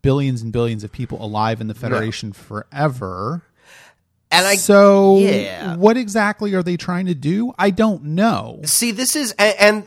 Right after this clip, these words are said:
Speaker 2: and I think a lot of it has to do with the fact that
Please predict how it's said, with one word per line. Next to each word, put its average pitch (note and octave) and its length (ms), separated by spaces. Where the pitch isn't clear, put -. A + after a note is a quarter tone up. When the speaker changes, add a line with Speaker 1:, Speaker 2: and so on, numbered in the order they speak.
Speaker 2:
and F#3+ 240
I F#3 140
think D4+ 200
a C4 60
lot D#3+ 320
of D#3 80
it C#3 100
has C#3+ 340
to C3+ 120
do C#3 240
with B2 360
the C3 100
fact B2+ 440
that A2+ 380